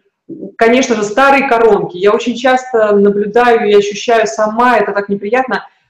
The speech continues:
жуткий запах, э, который идёт из-под коронок, если я начинаю это место продувать или промывать. Поэтому я очень советую пользоваться таким людям ирригаторами. Это специально очищающие такие, э, водно-пульсирующие с воздушной струёй, а, м,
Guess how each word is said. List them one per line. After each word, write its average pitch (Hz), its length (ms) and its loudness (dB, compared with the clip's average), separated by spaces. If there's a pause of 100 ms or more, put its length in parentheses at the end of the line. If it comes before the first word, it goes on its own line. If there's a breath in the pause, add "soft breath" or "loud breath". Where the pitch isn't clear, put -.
(140)
жуткий 214 460 -2
запах, 240 480 2
э, 196 360 0
который 226 500 2
идёт 262 360 -2
из-под - 260 -10
коронок, 233 480 0
если 196 240 -6
я 202 100 4
начинаю 202 340 0
это 196 100 -6
место 202 260 2
продувать 202 540 0
или 202 100 0
промывать. 196 500 0 (400)
Поэтому 208 300 -2
я 247 140 4
очень 269 180 2
советую 247 560 2
пользоваться 233 440 -2
таким 214 280 -2
людям 202 340 0
ирригаторами. 202 760 0
Это 165 160 -20
специально 208 480 0
очищающие 202 520 0
такие, 190 460 -4
э, 175 40 -8 (340)
водно-пульсирующие 202 1300 0
с - 100 -10
воздушной 202 520 -2
струёй, 202 600 0 (280)
а, 185 440 0
м, 180 300 -2